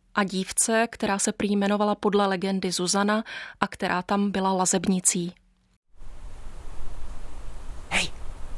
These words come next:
Speaker 2: Hej, lazebnice! Slyšíš mě?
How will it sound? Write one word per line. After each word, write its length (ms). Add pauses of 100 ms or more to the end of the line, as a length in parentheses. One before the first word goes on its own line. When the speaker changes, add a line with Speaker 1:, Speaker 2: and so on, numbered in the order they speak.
(840)
Speaker 2:
Hej, 260
lazebnice! 560 (1000)
Slyšíš 320
mě? 300